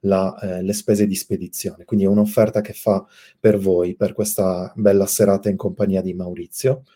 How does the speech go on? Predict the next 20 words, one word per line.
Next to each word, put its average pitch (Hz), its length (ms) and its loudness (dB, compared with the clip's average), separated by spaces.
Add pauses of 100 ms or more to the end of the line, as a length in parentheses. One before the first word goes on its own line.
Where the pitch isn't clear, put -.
(320)
Ehm, 98 560 4
dovete 127 320 6
soltanto, 127 640 4
ricordatevi 113 680 2
di 107 240 0
indicare 107 840 0 (260)
la 107 160 4
libreria 104 540 4
Ubik 95 280 -4
di 101 140 0
Olbia 90 420 -2
che - 140 -16
ci - 120 -10
sta 87 320 -8 (320)
ospitando. 80 800 -8 (600)
Eh, - 260 4
scorrono 135 520 4
tantissime 131 560 2
domande. 95 800 2
Ehm, 98 680 -2